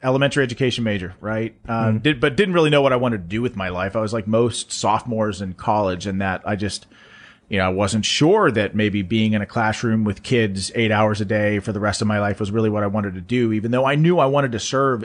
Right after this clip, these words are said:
Speaker 1: in some way, give back to the community.
Speaker 2: Yeah.
Speaker 1: And I remember having a conversation with my roommates thinking like, "Well, my God, like our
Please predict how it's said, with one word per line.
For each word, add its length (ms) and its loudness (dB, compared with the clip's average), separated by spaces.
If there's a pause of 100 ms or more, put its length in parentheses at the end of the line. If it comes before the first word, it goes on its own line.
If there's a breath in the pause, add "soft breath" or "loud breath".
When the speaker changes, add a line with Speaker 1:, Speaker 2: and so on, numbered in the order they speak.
Speaker 1:
in 180 -4
some 280 -6
way, 260 -2
give 180 -4
back 240 -2
to 60 -4
the 100 -6
community. 560 -4 (800 loud breath)
Speaker 2:
Yeah. 60 0 (120)
Speaker 1:
And 100 2
I 80 2
remember 560 2 (300)
having 240 0
a 20 2
conversation 640 0
with 160 2
my 140 0
roommates 640 0
thinking 260 -4
like, 200 -4
"Well, 80 -4
my 160 -6
God, 260 -4
like 240 -4 (480 soft breath)
our 500 0